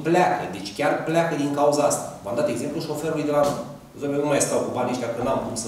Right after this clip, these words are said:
plătesc rata, n-am cum să-mi hrănesc copiii, nu am cum.” El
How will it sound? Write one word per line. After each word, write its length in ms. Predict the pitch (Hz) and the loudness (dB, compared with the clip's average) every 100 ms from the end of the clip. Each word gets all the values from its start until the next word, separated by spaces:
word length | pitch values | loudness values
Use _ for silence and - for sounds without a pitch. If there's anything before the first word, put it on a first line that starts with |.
| 107 | -6
plătesc 260 | 104 107 101 | -6 -6 -2
rata, 180 | - - 117 117 | -2 0 0 4
n-am 160 | 113 - | 2 2
cum 100 | 123 120 | -2 -2
să-mi 160 | 113 | -2
hrănesc 280 | 113 117 131 - | -4 -4 -4 -4
copiii, 360 | - 143 139 120 | -6 -2 -2 0
nu 60 | - - 139 | 0 0 0
am 80 | 131 - | -2 -4
cum.” 140 | 131 - - - - - - - - | -4 -6 -8 -16 -18 -20 -20 -20 -10
El 80 | 127 | -4